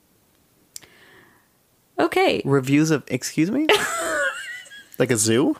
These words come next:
Speaker 2: Petting zoo? The, the bird sanctuary
Speaker 1: More like
Speaker 2: in Boise?
Speaker 1: the genus and species of particular animals.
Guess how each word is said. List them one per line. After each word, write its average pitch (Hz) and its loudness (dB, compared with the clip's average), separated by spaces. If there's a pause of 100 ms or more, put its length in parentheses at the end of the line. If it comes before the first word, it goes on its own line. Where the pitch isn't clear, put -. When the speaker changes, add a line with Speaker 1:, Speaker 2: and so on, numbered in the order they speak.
(600)
Speaker 2:
Petting 156 2
zoo? 214 2 (840)
The, 120 4
the 117 2
bird 139 2
sanctuary 370 4
Speaker 1:
More 440 6
like 415 6
Speaker 2:
in 120 4
Boise? 151 4
Speaker 1:
the - -2
genus 214 2
and 175 4
species 160 0 (280)
of 190 -4
particular 185 -2
animals. - -4